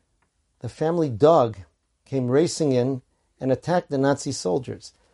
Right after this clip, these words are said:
The Nazis weren't intimidated by dogs. They used them all the time, and they tried to calm the dog down, but that didn't work here. And the dog bit them and attacked them. Eventually, they tried to shoot the dog, but he managed to escape, and they, wounded from the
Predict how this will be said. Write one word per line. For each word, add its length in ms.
The 80
Nazis 380
weren't 160
intimidated 640
by 140
dogs. 360
They 80
used 260
them 120
all 120
the 80
time, 280
and 80
they 60
tried 280
to 60
calm 280
the 60
dog 300
down, 260
but 120
that 180
didn't 280
work 240
here. 240
And 120
the 40
dog 400
bit 200
them 140
and 100
attacked 440
them. 180
Eventually, 440
they 140
tried 280
to 60
shoot 340
the 80
dog, 380
but 280
he 400
managed 400
to 120
escape, 520
and 220
they, 420
wounded 380
from 240
the 220